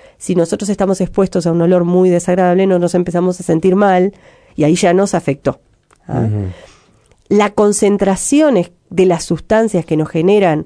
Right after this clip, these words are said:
Speaker 1: rechazo o, o también, este, eh, ¿cómo se dice? Acercamiento, que nos
Speaker 2: Ujú.
Speaker 1: seducen, los olores que nos seducen, también tienen otro problema y es que las concentraciones son distintas, para cada individuo y son distintas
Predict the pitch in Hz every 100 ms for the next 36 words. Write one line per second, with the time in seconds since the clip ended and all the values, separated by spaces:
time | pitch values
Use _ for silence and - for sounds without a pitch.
0 | - - 160 156 196 214 180 - - 151
1 | - 160 143 139 156 196 214 - 160 156
2 | - - 175 _ _ _ _ _ _ _
3 | - _ _ - - - - - 175 165
4 | 165 160 - 165 156 156 160 - 151 165
5 | _ _ _ _ - - - 185 170 -
6 | 147 180 220 185 156 143 131 165 233 202
7 | 160 151 156 156 180 - 185 185 226 165
8 | 175 196 156 - - - 185 208 240 247
9 | 202 185 180 170 170 165 180 196 175 180
10 | 175 175 185 185 156 - 175 175 175 165
11 | 170 156 156 - 170 147 160 - - -
12 | 226 247 226 - 170 156 147 151 - _
13 | _ - 170 165 220 269 247 196 214 240
14 | 294 269 185 - 226 220 220 240 262 262
15 | 190